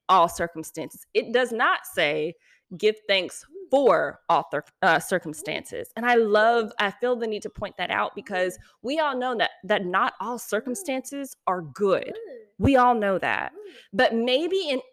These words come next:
in all circumstances, we can find something to be thankful for. I kid you not, one of the, the list, uh, one of the days, one of the things that I have on my list is that I allowed myself to cry today. Now, <laughs>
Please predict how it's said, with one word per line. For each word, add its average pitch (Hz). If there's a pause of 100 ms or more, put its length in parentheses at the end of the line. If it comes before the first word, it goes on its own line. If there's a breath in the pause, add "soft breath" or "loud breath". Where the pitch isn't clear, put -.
in 320 (100)
all 294
circumstances, 311 (960 soft breath)
we 294
can 339
find 226 (120)
something 226 (500)
to -
be 220
thankful 185
for. 139
I 214
kid 285
you 277
not, 220
one 233
of 269
the, 226
the 208
list, 214
uh, -
one 208
of 240
the 208
days, 185
one 208
of 190
the 180
things 180
that 160
I 156
have 175
on 180
my 180
list 151
is 151
that -
I 180
allowed 160
myself 151
to -
cry 135
today. - (640)
Now, 220
<laughs> -